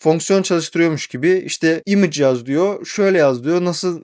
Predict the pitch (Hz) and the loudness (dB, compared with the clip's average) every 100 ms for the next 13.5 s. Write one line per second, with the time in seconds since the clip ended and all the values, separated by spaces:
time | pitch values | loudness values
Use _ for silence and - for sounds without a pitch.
0 | - - 139 147 156 190 190 160 151 151 | -14 -6 2 4 6 4 4 0 0 -2
1 | 139 - 147 147 160 147 151 156 160 160 | -2 -4 -6 -4 -6 -8 -6 -4 -4 -2
2 | 170 160 165 175 160 131 123 156 175 165 | 0 0 2 2 4 4 2 0 2 2
3 | 151 120 110 123 156 170 208 202 208 190 | 4 2 0 -2 -2 -2 -6 -4 -2 -2
4 | - 160 135 208 165 190 185 147 143 220 | -4 -4 -4 -2 2 4 4 2 0 -4
5 | - 160 175 170 175 196 214 202 - 185 | -2 2 2 2 -2 -2 -4 -6 0 2
6 | 175 170 160 165 151 135 - 123 131 233 | 2 0 -4 -2 0 -2 -6 -4 -4 -8
7 | - 175 185 196 208 196 151 127 - 123 | 0 4 4 2 0 2 4 4 2 -6
8 | 120 - _ 135 131 135 131 156 147 147 | -6 -10 _ -4 0 0 2 0 0 -4
9 | 131 127 120 - 117 120 127 120 123 123 | -6 -6 -6 -6 -6 -2 -4 -4 -4 -2
10 | 214 - 185 208 190 214 214 - _ 170 | -2 -2 -4 0 2 2 2 -6 _ -2
11 | 196 214 220 - 196 190 180 208 - 147 | 2 2 0 -6 -4 0 2 0 -4 -8
12 | 151 180 185 190 185 185 185 185 196 165 | 0 2 4 2 0 0 0 2 2 0
13 | 156 196 185 185 175 | -2 -4 -2 -2 -2